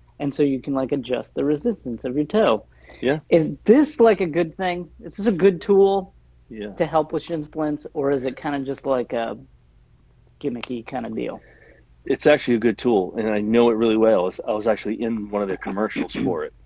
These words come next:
Speaker 1: <clears throat>
Speaker 2: because
Speaker 1: Oh, cool.
Speaker 2: <laughs> Yeah, and they, they made me a beautiful, like, I think it's, like, aluminum or stainless steel one with, like, our company name engraved in it. It was awesome. So yeah, to strengthen that dorsiflexion motion,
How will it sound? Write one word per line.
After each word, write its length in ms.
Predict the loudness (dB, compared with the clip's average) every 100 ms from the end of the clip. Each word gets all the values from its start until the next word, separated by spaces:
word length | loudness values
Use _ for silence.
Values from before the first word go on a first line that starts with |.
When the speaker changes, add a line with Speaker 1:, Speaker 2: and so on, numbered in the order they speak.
| -4
Speaker 1:
<clears throat> 240 | -4 -4
Speaker 2:
because 680 | -6 -2 4 4 4 2 -2
Speaker 1:
Oh, 40 | 0
cool. 280 | 0 0 -4 -4
Speaker 2:
<laughs> 200 | -8 0
Yeah, 240 | 4 4 2 -4 -10 0
and 140 | 6
they, 160 | 6 6
they 220 | 4 4
made 180 | 6 4
me 120 | 2 -2
a 40 |
beautiful, 600 | -6 -2 0 0 -4 -4
like, 180 | -4 -8 -16 -20 -20 -20 _ _
I 20 |
think 140 | -6 -6
it's, 140 | -6
like, 160 | -12 -12
aluminum 560 | -10 -4 0 2 2
or 80 | 0
stainless 480 | -4 -2 0 0 -2
steel 360 | -4 0 2 2
one 340 | 2 0 -2
with, 160 | -4 -4
like, 140 | -6 -6 -4
our 200 | -2 -2 -6 _ -4
company 340 | -2 -2 -2
name 240 | 2 2
engraved 360 | 2 2 2 2
in 20 | 0
it. 40 |
It 60 | -2
was 140 | -4
awesome. 340 | -4 -4 -8 -20 _ _ -14 -14 -14 -18 -18
So 140 | 2 6
yeah, 120 | 6 2 -8 _ _ 2
to 160 | 2
strengthen 760 | 2 2 4 4 4 2 2 -2 _ -4
that 300 | 0 0 0
dorsiflexion 840 | 2 2 2 -4 -2 -2 -2 -6 -2
motion, 560 | 2 0 0 -8 -14